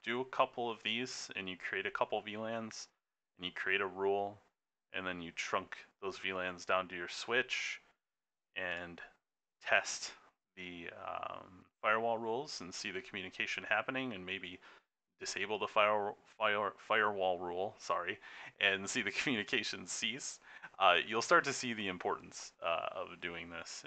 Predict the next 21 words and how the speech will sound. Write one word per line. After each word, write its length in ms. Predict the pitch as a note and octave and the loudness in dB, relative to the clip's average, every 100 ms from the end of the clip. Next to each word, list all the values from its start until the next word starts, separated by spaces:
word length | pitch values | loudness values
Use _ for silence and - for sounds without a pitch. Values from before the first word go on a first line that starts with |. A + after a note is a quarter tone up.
| F#2+ | -10
and, 100 | F2 E2 | -8 -10
and 160 | F#2 F2 | -10 -6
why 180 | E2+ F2 | -6 -6
it 120 | F2+ | -8
matters. 480 | F2+ F2 F2 F2 - - _ _ _ _ _ - | -8 -8 -6 -8 -12 -16 _ _ _ _ _ -10
Um, 380 | F2 E2+ F2 E2+ - _ | -6 -6 -8 -14 -20 _
so 260 | - D#3+ E3+ - _ _ _ A2+ | 4 6 4 -6 _ _ _ -8
until, 720 | G#2+ - C#3+ D3 D3+ D3+ D#3 A#2 | -6 0 2 4 2 -2 -4 -2
uh, 260 | B2 C3+ | 0 0
we 140 | B2+ C3 | -2 -6
meet 220 | C#3 C#3 | -8 -8
again, 300 | C3 B2 C#3+ E3 - _ - | -2 0 0 -4 -20 _ -10
which 260 | G#2 - - | -8 -8 -4
will 120 | G2 | -2
hopefully 380 | G#2+ - A2 G#2 | -4 -4 -4 -4
be 180 | G#2 | -6
soon, 320 | G2+ A2 A#2+ D3 - - _ _ - | -4 -2 -2 -4 -20 -20 _ _ 0
uh, 160 | F#2+ - G2+ | 0 0 -4
in 140 | F#2+ F#2 | -4 -4
my 200 | F#2 F2+ | -4 -2
next 380 | F2 - - | -4 -6 -12